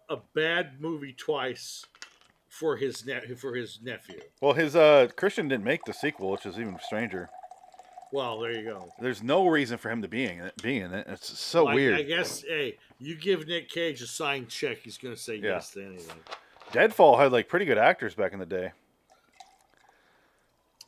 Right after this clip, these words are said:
Speaker 1: So, oh, wow. So, oh my God. Oh, what the fuck? Like, he's just
Speaker 2: But twenty fifteen? Which year is, uh, The Trust?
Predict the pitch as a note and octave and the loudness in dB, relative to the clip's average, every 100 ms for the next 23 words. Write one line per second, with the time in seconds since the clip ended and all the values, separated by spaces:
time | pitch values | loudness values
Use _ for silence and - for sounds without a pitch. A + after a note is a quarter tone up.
0 | - - D3+ C#3 _ - B2 G2+ G#2 G2 | -16 -8 -6 -6 _ -8 -8 -6 -6 -8
1 | F#2 - - A#2 C3 A2 F#2 F2 F#2+ F2+ | -10 -12 -12 -10 -12 -14 -14 -12 -8 -8
2 | D#2+ _ _ _ _ _ _ _ A5+ A5 | -10 _ _ _ _ _ _ _ _ _
3 | G#5+ G5+ F#5+ F5+ F5 E5 D#5+ D5+ D5+ D3+ | -16 -10 -6 -6 -8 -10 -14 -12 -2 0
4 | A2 - C3 C#3+ A2+ - F#2+ F#2 A2 - | 0 -4 -10 -10 -12 -8 -8 -6 -8 -8
5 | C#3+ B2+ F3+ E3+ - - - _ _ _ | -14 -6 -2 -2 -4 -10 -18 _ _ _
6 | _ E3 D#3 - G3 F#3+ E3+ - - - | _ 0 0 0 0 0 -2 -4 -12 -20
7 | - - - G3+ - - - A3 A#3 A#3+ | -18 -10 -4 -4 -6 -12 -8 -4 -4 -4
8 | A#3+ A3+ G#3 - A#3+ A3 F3+ E3 D3+ A#2+ | -6 -6 -6 -4 2 4 4 6 6 4
9 | - - B2 F2 - | -2 2 2 2 -6